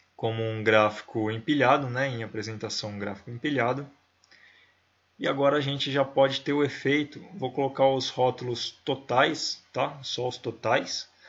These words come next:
pra gente ver, é, o efeito, né, do empilhado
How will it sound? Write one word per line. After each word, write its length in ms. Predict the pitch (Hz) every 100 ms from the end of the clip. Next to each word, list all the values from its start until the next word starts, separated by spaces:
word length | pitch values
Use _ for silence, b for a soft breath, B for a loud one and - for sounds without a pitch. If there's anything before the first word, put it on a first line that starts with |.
| B B B
pra 120 | - 120
gente 340 | 120 127 -
ver, 880 | 117 120 123 123 117 113 110 104 104 - - _ _ -
é, 640 | 120 110 107 104 104 101 110 _ _ _ - -
o 60 | 151
efeito, 440 | 151 151 151 151
né, 160 | 127 135
do 300 | 113 107 120
empilhado 800 | - 127 120 110 117 120 127